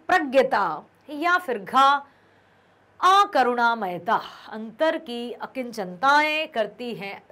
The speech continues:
अदक्षताएं। दक्ष मीन्स कुशल, स्किल्ड, लेकिन अदक्ष मीन्स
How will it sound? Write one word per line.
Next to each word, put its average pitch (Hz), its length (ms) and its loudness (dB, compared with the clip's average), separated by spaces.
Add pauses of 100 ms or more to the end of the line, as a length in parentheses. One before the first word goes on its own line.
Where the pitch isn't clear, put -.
(120)
अदक्षताएं। 240 840 -2 (640)
दक्ष 254 340 0
मीन्स 415 300 -2
कुशल, 247 520 -4 (440)
स्किल्ड, 247 560 0 (480)
लेकिन 277 220 -4 (120)
अदक्ष 403 400 4
मीन्स 415 380 -6